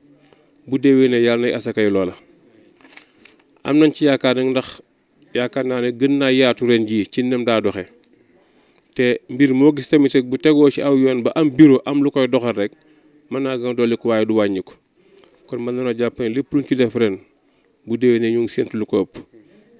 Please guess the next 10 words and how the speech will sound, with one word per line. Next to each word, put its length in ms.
Waaye 160
tamit 300
duñ 180
jëm 200
ci 80
loolu, 320
dañ 160
ko 100
fas 240
yéenee 420